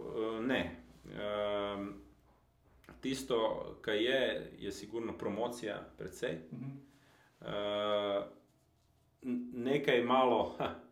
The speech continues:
Speaker 1: seveda dobim nekaj tekmovalnih smuči, da, da se mal-, da se smučam na teh, teh smučeh, eh, dam kakšen nasvet, ampak generalno jaz nisem v, v tisti razvojni, eh, razvojnem delu.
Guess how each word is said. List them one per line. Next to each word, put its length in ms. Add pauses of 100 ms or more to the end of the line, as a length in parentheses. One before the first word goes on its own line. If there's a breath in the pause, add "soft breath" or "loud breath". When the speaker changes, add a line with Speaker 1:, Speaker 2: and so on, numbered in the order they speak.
(680 soft breath)
Speaker 1:
seveda 400
dobim 380
nekaj 320
tekmovalnih 560
smuči, 380
da, 500
da 100
se 140
mal-, 360 (280)
da 120
se 140
smučam 420
na 60
teh, 200 (460)
teh 180
smučeh, 380
eh, 880
dam 360
kakšen 480 (220)
nasvet, 580 (500 soft breath)
ampak 220
generalno 520
jaz 200
nisem 340
v, 220 (180)
v 120
tisti 480
razvojni, 680
eh, 380
razvojnem 600
delu. 320